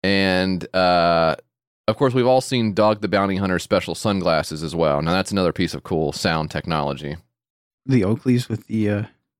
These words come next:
Speaker 2: earplugs in them? Is
Speaker 1: Yeah.
Speaker 2: that what it was?
Speaker 1: Yeah.
Speaker 2: So sick.
Speaker 1: Um, there's also something going around now.
Speaker 2: Yeah,
Speaker 1: I'm,
Speaker 2: covid.
Speaker 1: I'm, well, I mean, I mean, I mean something real. Um,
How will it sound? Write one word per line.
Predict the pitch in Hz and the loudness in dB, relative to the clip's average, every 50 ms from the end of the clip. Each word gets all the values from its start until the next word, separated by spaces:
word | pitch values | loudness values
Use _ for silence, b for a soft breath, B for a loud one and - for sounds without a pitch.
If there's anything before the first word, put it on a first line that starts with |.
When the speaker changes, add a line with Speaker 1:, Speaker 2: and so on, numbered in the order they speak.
| _ _ _ _ _ _ _ _ _ _ _ _ _ _ - | _ _ _ _ _ _ _ _ _ _ _ _ _ _ -10
Speaker 2:
earplugs | - 107 127 127 120 - 120 120 123 127 127 | -2 0 2 0 0 0 -2 -2 -2 0 0
in | 131 135 | 0 0
them? | 139 139 - _ _ _ _ _ _ | 0 -2 -4 _ _ _ _ _ _
Is | 85 | 0
Speaker 1:
Yeah. | 90 82 69 | 2 2 2
Speaker 2:
that | - 95 | 0 0
what | 107 - | -2 -2
it | |
was? | - 131 - - _ _ _ _ _ | -4 -4 -6 -8 _ _ _ _ _
Speaker 1:
Yeah. | - 85 73 62 69 | -2 0 0 0 -2
Speaker 2:
So | - 67 - | -6 -10 -12
sick. | - - - 76 71 - - _ _ _ _ _ _ b b b b b b _ _ _ _ - | -12 -8 -8 -8 -8 -8 -10 _ _ _ _ _ _ b b b b b b _ _ _ _ 0
Speaker 1:
Um, | 202 196 190 196 196 - - _ | 2 2 2 2 0 -2 -4 _
there's | - 123 123 113 | 0 0 2 2
also | 95 107 160 226 - - 294 247 | 2 0 0 0 0 0 -2 0
something | - - 175 160 - - 127 120 | 0 0 -2 -2 -2 -4 -4 -2
going | 110 113 113 110 107 | 0 0 2 2 2
around | 104 101 98 95 92 90 | 2 2 2 2 2 0
now. | 87 87 85 87 85 82 87 95 - _ _ _ _ _ _ _ _ _ _ _ _ _ _ _ _ _ | 0 0 0 2 2 2 0 -2 -4 _ _ _ _ _ _ _ _ _ _ _ _ _ _ _ _ _
Speaker 2:
Yeah, | - 90 90 101 | -2 0 2 2
Speaker 1:
I'm, | 104 110 101 | 2 0 -2
Speaker 2:
covid. | - _ - 107 110 107 80 | -4 _ -2 -2 0 0 -2
Speaker 1:
I'm, | 113 - - _ _ _ _ _ _ _ _ _ _ _ _ _ _ _ _ _ _ _ _ _ _ _ _ _ _ _ _ _ _ _ - 113 | -4 -4 -4 _ _ _ _ _ _ _ _ _ _ _ _ _ _ _ _ _ _ _ _ _ _ _ _ _ _ _ _ _ _ _ -2 0
well, | 117 95 | 2 2
I | 85 90 | 2 2
mean, | 98 104 101 | 2 2 0
I | 101 95 | 2 2
mean, | 107 117 113 | 2 2 2
I | 120 | 0
mean | 127 123 117 | 0 0 -2
something | - 117 107 104 90 | -4 -6 -6 -6 -6
real. | 82 85 87 80 71 69 - - - _ _ _ _ _ _ | -4 -2 -2 0 -2 -2 -4 -8 -14 _ _ _ _ _ _
Um, | 117 117 110 107 104 101 - 95 - 294 | 0 2 2 4 4 4 2 2 2 0